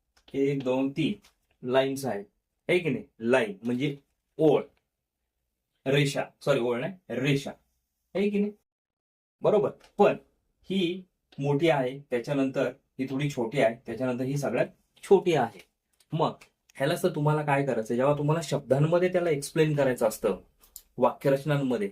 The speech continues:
तर मग तुम्हाला तिथं सम, तर आणि तम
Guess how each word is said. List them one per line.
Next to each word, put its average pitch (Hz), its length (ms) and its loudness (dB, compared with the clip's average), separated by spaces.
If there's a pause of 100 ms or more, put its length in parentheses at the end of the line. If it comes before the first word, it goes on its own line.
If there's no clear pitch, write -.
(140)
तर 147 100 2
मग 160 220 -6
तुम्हाला 147 360 2
तिथं 139 280 0 (280)
सम, 131 440 2 (340)
तर 127 220 6 (280)
आणि 127 220 -4 (100)
तम 190 180 0